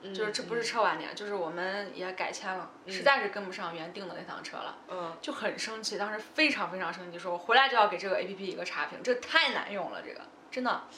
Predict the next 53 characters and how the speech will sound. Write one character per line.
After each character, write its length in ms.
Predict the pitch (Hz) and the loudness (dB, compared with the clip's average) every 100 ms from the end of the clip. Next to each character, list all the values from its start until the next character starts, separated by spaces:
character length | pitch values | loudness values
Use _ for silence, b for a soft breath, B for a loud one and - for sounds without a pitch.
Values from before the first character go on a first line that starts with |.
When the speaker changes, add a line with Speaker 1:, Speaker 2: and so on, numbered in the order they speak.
| B B B - | B B B 0
Speaker 1:
不 60 | |
是， 240 | 311 294 254 | 2 4 4
那 140 | 349 | 2
你， 360 | 302 226 214 170 - - | 4 4 4 2 -10 -4
那 120 | 302 | 0
你 120 | 254 | 2
刚 160 | 262 262 | 2 4
刚 240 | 262 254 | 2 2
你， 240 | 208 185 170 - - 110 | -2 -6 -8 -16 -18 -12
呃， 220 | 170 165 | -10 -6
车 160 | - 254 | -2 0
熄 220 | 254 247 | 0 0
火 100 | 160 | 0
了 100 | 165 | 0
之 120 | 180 | -2
后， 160 | 190 170 | -4 -4
你 200 | 160 165 - - | -6 -12 -12 -8
又 180 | 185 | -8
是 180 | 180 170 - | -8 -10 -4
把， 160 | 131 123 - | -4 -4 -10
怎 100 | - | -14
么 120 | 160 | -10
把 140 | 165 - | -6 -6
它 80 | - | -6
开 200 | - - | -12 -14
走 120 | - | -14
的？ 1040 | - - - - - - - - - - | -18 -20 -20 -20 -20 -20 -20 -20 -16 -10
Speaker 2:
A 20 | 233 | -8
P 100 | 240 | -4
P 140 | 247 | -4
嘛 220 | 220 170 - - | -4 -8 -10 -14
，A 80 | 220 | -8
P 140 | 220 | -6
P 120 | 220 | -4
它 80 | 220 | 0
Speaker 1:
还 120 | 202 | 4
是 80 | 214 | 4
用 120 | 190 | 2
A 140 | 147 165 | -2 -6
P 140 | 170 | -8
P 60 | 190 | -4
Speaker 2:
对， 140 | 180 | -4
Speaker 1:
是 60 | 190 | -2
吧？ 40 | |
Speaker 2:
一 40 | |
开 220 | 214 226 220 | -4 -4 -4
锁 180 | - | -4
就 140 | - 185 | -8 -10
可 180 | - 185 | -10 -10
以 40 | |
开 180 | 185 160 | -8 -8
走 140 | - | -8
了。 120 | - | -12